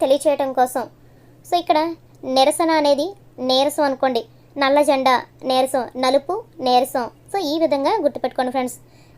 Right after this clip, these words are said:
నెక్స్ట్ తెల్ల జెండా సంధి. ఇదే విధంగా గుర్తుపెట్టుకుంటామంటే,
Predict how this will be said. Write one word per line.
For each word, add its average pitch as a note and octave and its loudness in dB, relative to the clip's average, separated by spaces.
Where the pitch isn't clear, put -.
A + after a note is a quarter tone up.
నెక్స్ట్ C#4+ -2
తెల్ల D#4+ 4
జెండా D#4 2
సంధి. B3 -2
ఇదే E4 6
విధంగా D4 0
గుర్తుపెట్టుకుంటామంటే, C4 -4